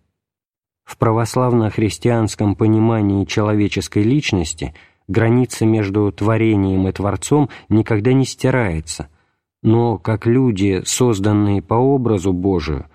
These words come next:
как живые иконы трансцендентного Бога, мы можем уподобиться Богу, достичь обожения. Об этом говорит сам Христос, приводя слова псалма: «Не написано ли в законе вашем:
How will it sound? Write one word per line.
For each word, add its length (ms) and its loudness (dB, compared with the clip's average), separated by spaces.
как 180 0
живые 520 2
иконы 480 2
трансцендентного 1080 0
Бога, 560 0
мы 120 4
можем 360 2
уподобиться 840 0
Богу, 440 -4
достичь 580 -2
обожения. 720 0
Об 200 0
этом 260 2
говорит 460 0
сам 320 0
Христос, 680 -2
приводя 440 0
слова 360 -2
псалма: 640 0
«Не 160 4
написано 680 0
ли 160 0
в 80 -4
законе 520 0
вашем: 500 -4